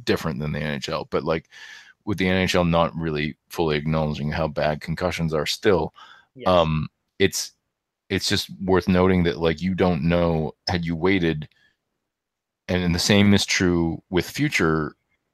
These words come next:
Speaker 1: Hall of Famers, you know, like, for example, um, I, I don't know if he will actually make it, but I kind of feel like he might, Patrice Bergeron.
Speaker 2: Yeah.
Speaker 1: Um, if he does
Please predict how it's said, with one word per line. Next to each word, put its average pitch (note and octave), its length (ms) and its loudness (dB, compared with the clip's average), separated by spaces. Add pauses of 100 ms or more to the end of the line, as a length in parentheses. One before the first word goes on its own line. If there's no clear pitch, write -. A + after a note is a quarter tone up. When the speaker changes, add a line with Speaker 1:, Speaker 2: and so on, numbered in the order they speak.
Speaker 1:
Hall F#2 180 6
of D#2+ 100 4
Famers, D#2+ 680 0
you F#2+ 100 2
know, D#2+ 320 2 (100)
like, D#2 220 0
for E2 240 2
example, E2 760 2
um, D#2 540 0 (1040)
I, F2 160 -2 (100)
I E2 120 -2
don't E2+ 220 0
know E2 220 0
if - 100 -6
he E2+ 100 -4
will D#2 200 0
actually D#2+ 280 0
make D#2+ 220 0
it, - 100 -6
but D2+ 140 0
I D2+ 180 0 (140)
kind E2 280 0
of D2 80 -2
feel F2+ 200 2
like D#2 140 0
he D#2+ 100 -6
might, E2 580 2
Patrice F2 340 -4
Bergeron. F2+ 600 4 (760)
Speaker 2:
Yeah. - 120 -20
Speaker 1:
Um, D#2 640 2 (360)
if E2+ 200 -2
he G#2 160 4
does F2 480 4